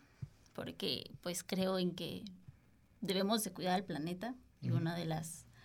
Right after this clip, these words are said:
Speaker 1: principales cosas es, pues, el animal. Entonces, dejé de comer y consumir carne.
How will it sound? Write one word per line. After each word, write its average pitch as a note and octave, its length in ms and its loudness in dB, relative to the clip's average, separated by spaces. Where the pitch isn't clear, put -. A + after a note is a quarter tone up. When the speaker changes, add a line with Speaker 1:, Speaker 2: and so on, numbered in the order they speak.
Speaker 1:
principales G#3 720 4
cosas G#3 400 2
es, F#3+ 260 0
pues, F3+ 220 -4
el E3+ 100 -2
animal. E3 460 2
Entonces, F#3 580 0
dejé F#3 300 0
de F3+ 160 2
comer E3 440 0
y D#3+ 60 -8
consumir D#3+ 500 -2
carne. G3 380 2